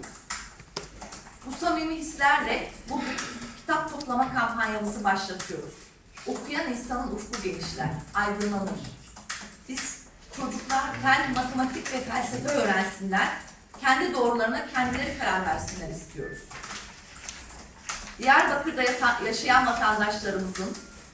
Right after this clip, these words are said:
çocukların okullarını, kitaplarını yakanlar mı? Çocukları eşit olmayan şartlarda sınavlara tabi tutanlar mı? Yoksa aydınlanmalarını isteyenler mi onları yönetsin diye çok iyi düşünmelerini istiyoruz.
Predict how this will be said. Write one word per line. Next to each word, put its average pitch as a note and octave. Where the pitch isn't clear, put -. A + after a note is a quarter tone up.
çocukların B3
okullarını, C4
kitaplarını B3+
yakanlar B3
mı? -
Çocukları C#4
eşit -
olmayan C4+
şartlarda B3
sınavlara A#3+
tabi B3
tutanlar B3+
mı? B3
Yoksa D#4+
aydınlanmalarını B3+
isteyenler C4
mi A3
onları G#3
yönetsin A3
diye C4+
çok D#4
iyi G#3+
düşünmelerini F#3
istiyoruz. -